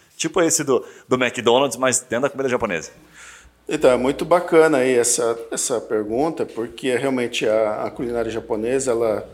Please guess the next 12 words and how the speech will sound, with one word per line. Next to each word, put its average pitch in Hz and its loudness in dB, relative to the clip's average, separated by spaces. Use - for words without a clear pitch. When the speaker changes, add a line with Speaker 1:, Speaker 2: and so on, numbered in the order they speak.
Speaker 2:
ela 98 -6
cresceu 139 2
numa 135 -4
velocidade 110 -4
rápida, 135 0
é, 220 -4
recentemente, 220 -6
né? 131 -8
É, 101 0
caiu 127 2
bem 127 -2
na 101 -6